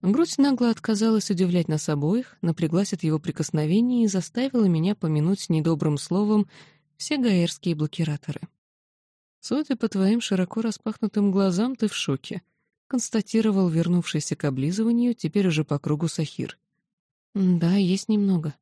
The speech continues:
прошептала с ужасом, осознавая, как все это выглядит. «Может, попробуешь рукой?» «Провокация на провокации», поддел Арнар.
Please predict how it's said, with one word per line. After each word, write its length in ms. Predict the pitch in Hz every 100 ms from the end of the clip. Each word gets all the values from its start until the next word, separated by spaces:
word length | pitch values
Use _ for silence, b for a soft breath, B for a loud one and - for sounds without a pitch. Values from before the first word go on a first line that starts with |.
| _
прошептала 600 | - 165 156 - - 233
с 120 | 190
ужасом, 380 | 202 202 190 175
осознавая, 680 | 160 160 147 147 143 170 202 b b b b
как 160 | - 208
все 160 | - 190
это 160 | 190
выглядит. 520 | 165 151 143 131 - _ _ _ _ _ _
«Может, 320 | 175 170 180 _
попробуешь 580 | 180 - 185 180 175
рукой?» 480 | 180 170 - 220 262 _ _ _ _ _ _ _ -
«Провокация 920 | 185 190 180 156 - 202 262 - 247
на 120 | 220
провокации», 840 | 202 185 180 156 139 - 139 143 - _ _
поддел 380 | 240 185 165 165
Арнар. 420 | 160 151 135 -